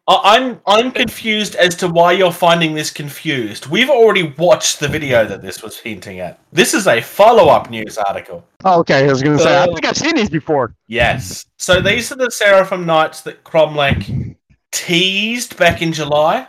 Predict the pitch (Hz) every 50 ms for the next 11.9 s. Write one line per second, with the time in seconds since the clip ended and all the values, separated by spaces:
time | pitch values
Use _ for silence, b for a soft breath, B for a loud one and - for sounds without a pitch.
0 | _ _ _ - 165 160 160 160 - - 160 151 151 151 147 147 - 156 160 170
1 | 185 233 262 254 - - 156 147 156 165 160 156 156 151 147 - - 151 147 139
2 | - - 123 - - - 160 - - 156 147 139 151 147 143 147 143 139 139 131
3 | 135 127 120 117 113 123 127 127 - - 165 185 233 247 - _ _ _ _ b
4 | b b b b b b _ - 120 - 190 202 214 220 226 226 226 226 226 220
5 | 214 214 202 196 190 185 185 180 175 165 147 143 151 165 175 185 175 170 165 165
6 | 160 160 139 147 160 156 147 147 135 127 120 117 120 117 - 135 131 135 127 123
7 | 120 113 104 - - - - - - - 127 123 - 131 120 - 117 110 - 113
8 | 107 104 104 101 - - - 117 101 110 196 - - - - _ b b b b
9 | - - - - - 131 147 135 135 123 123 127 120 - 131 123 120 113 110 104
10 | 107 104 104 101 101 - - - 104 98 95 95 95 - - - _ _ _ -
11 | 117 107 104 104 98 101 101 101 95 - - 95 92 98 160 190 - -